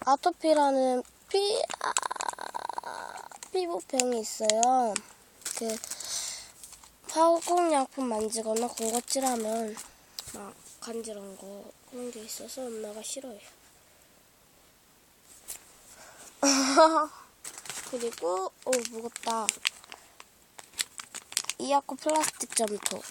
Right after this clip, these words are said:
얘는 이백 그램 샀고요. 오, 진짜 무거워요. 콜카우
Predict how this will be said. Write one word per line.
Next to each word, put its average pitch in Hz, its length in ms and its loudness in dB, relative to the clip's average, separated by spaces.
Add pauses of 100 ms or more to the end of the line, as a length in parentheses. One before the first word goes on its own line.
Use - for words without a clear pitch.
(840)
얘는 339 680 8 (180)
이백 262 320 4
그램 254 300 4
샀고요. 254 720 0 (920)
오, 226 180 -6 (720)
진짜 - 180 -6
무거워요. 196 420 -6 (200)
콜카우 285 500 -12